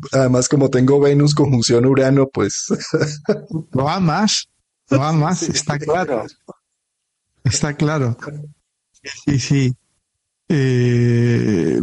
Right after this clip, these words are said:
Speaker 2: pues, em, Urano. Y yo diría, fíjate, Urano, mm,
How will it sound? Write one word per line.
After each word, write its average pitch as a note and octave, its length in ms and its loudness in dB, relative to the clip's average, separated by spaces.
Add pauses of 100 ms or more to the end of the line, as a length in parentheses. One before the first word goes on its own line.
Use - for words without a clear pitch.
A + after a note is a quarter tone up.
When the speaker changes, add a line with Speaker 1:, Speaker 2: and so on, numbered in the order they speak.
(220)
Speaker 2:
pues, C3+ 520 -2
em, B2 1040 2 (1200)
Urano. D3 640 2 (560)
Y G3+ 160 2
yo G#3 140 2
diría, A3+ 360 2
fíjate, F#3+ 400 -2
Urano, A3+ 520 2 (880)
mm, C3+ 680 4